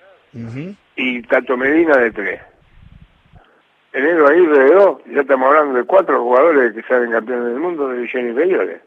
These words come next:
Speaker 2: Pachamé de divisiones inferiores, cinco. Verón, Verón, seis.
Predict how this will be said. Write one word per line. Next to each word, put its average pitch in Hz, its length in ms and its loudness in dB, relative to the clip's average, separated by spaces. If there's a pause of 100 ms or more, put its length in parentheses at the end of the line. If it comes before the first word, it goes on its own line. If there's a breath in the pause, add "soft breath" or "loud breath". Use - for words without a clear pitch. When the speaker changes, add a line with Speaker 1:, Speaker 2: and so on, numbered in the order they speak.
(720 soft breath)
Speaker 2:
Pachamé 143 440 2
de 185 60 4
divisiones 127 380 -2
inferiores, 113 600 -4
cinco. 160 500 -6 (1600 soft breath)
Verón, 151 560 0
Verón, 151 480 0 (420)
seis. 202 280 2